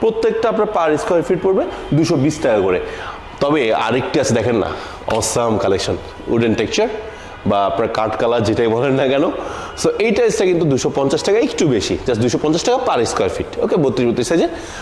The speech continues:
আবার দেখেন এখানে আরও কিছু কালেকশন আছে, এগুলো সবগুলোই আপনার দুশো বিশ করে আমরা স্কয়ার ফিট দিয়ে দিব। তবে যারা পাইকারি নেবেন তাদের জন্য স্পেশাল একটা ডিসকাউন্ট থাকবে। আর যারা বিগ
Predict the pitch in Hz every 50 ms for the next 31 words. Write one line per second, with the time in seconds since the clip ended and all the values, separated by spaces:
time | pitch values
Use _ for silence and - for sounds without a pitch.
0 | - - - 190 233 262 233 208 220 214 220 208 196 - - 190 202 180 165 165
1 | 156 170 170 - 175 151 143 131 165 151 147 139 - 175 147 131 147 147 139 -
2 | 143 131 123 135 151 160 151 131 - 156 131 117 127 110 143 120 120 123 - -
3 | 147 139 135 135 135 131 123 - - 147 131 135 139 123 117 147 139 151 165 240
4 | - - - - - - - - - 160 165 139 151 165 190 202 - - 170 165
5 | 156 196 208 208 196 220 233 - 220 220 170 170 165 180 180 180 170 175 - -
6 | 208 220 214 - 247 220 190 - 185 160 147 135 - - 156 143 127 - 120 107
7 | 95 95 85 - - - - - - - - 123 127 127 160 165 151 120 120 185
8 | 208